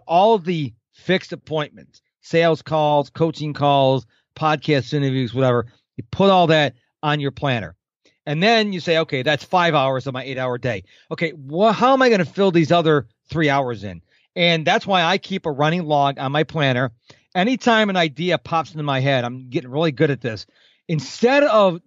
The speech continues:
doing it right then and there, I open my planner, switch over to tomorrow's date, and there's a spot that says,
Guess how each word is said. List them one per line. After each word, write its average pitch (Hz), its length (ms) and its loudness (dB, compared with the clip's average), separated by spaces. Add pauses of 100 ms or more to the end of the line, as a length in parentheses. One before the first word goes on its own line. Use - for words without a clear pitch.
doing 190 300 2
it 170 160 0
right 147 340 -4
then 147 180 0
and 135 140 -2
there, 117 320 0 (320)
I 143 100 -2
open 175 220 0
my 254 120 0
planner, 165 480 2 (800)
switch - 420 -2
over 214 200 4
to 160 120 -16
tomorrow's 175 440 0
date, 147 340 0 (160)
and 147 120 -6
there's 139 100 -2
a 139 60 -4
spot 208 360 0
that 170 140 -2
says, 147 420 2